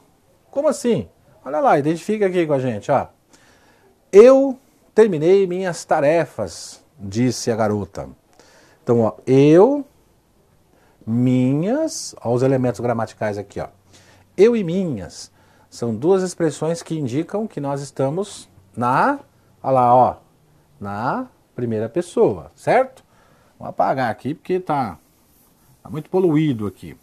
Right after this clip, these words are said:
pra você ficar uma informação mais limpa pra você, ó. Então, vamos de novo aqui, ó.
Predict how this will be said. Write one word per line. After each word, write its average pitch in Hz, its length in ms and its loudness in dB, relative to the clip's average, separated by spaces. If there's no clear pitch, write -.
pra - 100 -20
você 113 280 -14
ficar - 380 -8
uma 120 100 -14
informação 120 560 -8
mais 113 480 -8
limpa 104 440 -4
pra 90 160 -12
você, - 340 -14
ó. - 80 -12
Então, 87 140 -14
vamos 113 160 -6
de 139 120 0
novo 120 300 0
aqui, - 220 -10
ó. - 60 -16